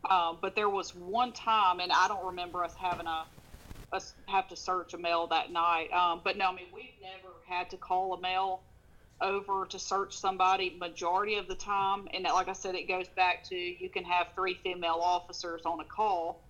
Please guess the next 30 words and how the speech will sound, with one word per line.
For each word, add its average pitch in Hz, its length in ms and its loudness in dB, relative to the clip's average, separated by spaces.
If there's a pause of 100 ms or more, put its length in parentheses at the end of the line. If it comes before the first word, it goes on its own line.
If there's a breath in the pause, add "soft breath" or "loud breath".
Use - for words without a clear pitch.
(280)
and 202 120 0
there's 247 180 2
going 208 300 2
to 190 80 -10
be 175 140 0
a 160 60 0
male 170 280 0
show 165 320 -4
up. 147 220 -2
I 160 120 6
think, 180 220 -4
I 180 60 4
don't 185 100 2
know 185 80 -4
if - 80 -14
it's 180 100 -12
that 160 220 -4
Big 180 200 -6
Brother 180 380 -2
thing. 185 300 -4
Even 190 240 -2
if 190 140 -10
you've 202 180 -8
got 180 240 4
it, 170 140 -6
they're 180 120 -2
gonna 185 220 0
show 196 320 -2
up, 175 240 2
which, 202 260 -4